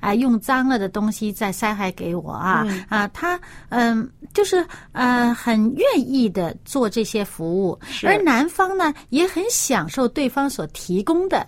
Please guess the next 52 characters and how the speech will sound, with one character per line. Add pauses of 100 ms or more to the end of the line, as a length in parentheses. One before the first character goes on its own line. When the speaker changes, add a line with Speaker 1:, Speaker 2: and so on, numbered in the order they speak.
(200)
Speaker 1:
这
个，
这
个
服
务
和
条
件，
Speaker 2:
是。 (140)
Speaker 1:
啊，
那
么
就
是
很
明
显，
这
两
个
一
定
是 (160)
关
系
非
常
密
切
的，
Speaker 2:
是。
Speaker 1:
要
么
是
情
侣
呀、
夫
妻 (100)
呀， (220)
肯
定
不
会
是
一
个， (220)
呃， (180)
比
较，
啊，